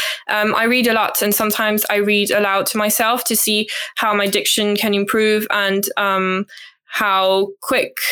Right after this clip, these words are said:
I can read, how quickly I can read, um, out loud. Um, there's something, yes, that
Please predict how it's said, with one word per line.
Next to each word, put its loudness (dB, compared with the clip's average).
I 2
can 0
read, 0
how 0
quickly 0
I 0
can -2
read, 0
um, 0
out -2
loud. 0
Um, 0
there's 2
something, 2
yes, 0
that 0